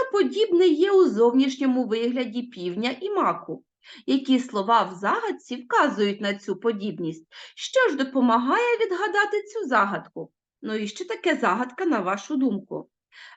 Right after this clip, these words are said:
А для чого люди складали загадки? Поміркуйте і на всі ці питання дайте письмові відповіді. Або ж пишіть у коментарях.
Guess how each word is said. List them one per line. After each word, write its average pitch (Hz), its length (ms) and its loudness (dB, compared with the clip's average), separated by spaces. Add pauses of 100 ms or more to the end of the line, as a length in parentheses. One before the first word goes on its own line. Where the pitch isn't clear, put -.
А 208 280 2
для 180 200 -2
чого 262 340 -4
люди 233 540 -4
складали 208 560 -2
загадки? 214 760 -4 (500)
Поміркуйте 190 880 -2
і 403 160 -4
на 220 100 2
всі 233 240 -6
ці 214 140 -8
питання 214 640 -2
дайте 185 320 -4
письмові 175 580 -6
відповіді. 170 540 -8 (260)
Або 233 360 0
ж - 120 -10
пишіть 254 380 -6
у 233 60 -6
коментарях. 254 720 -4